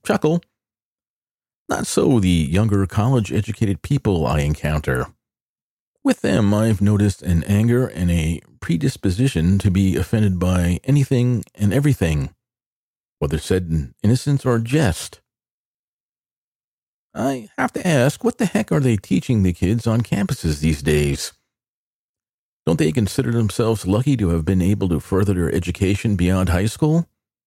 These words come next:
I wish I had that opportunity right after finishing that level. Instead, I had to work,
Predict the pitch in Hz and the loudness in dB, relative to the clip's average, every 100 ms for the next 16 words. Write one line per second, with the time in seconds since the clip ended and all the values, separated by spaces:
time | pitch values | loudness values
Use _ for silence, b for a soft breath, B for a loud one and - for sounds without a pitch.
0 | _ _ _ _ _ _ _ - - 170 | _ _ _ _ _ _ _ -2 0 2
1 | 165 151 127 95 85 69 78 78 101 87 | 2 4 4 2 0 -2 -4 -4 0 0
2 | 98 87 80 92 92 85 - 92 82 - | 2 0 0 0 -2 -4 -2 -2 -2 -2
3 | 73 71 69 80 113 120 - _ _ _ | -2 0 0 0 0 0 -6 _ _ _
4 | _ _ _ - - 160 143 135 101 120 | _ _ _ -4 0 2 2 2 2 2
5 | 82 92 - | 0 -2 -10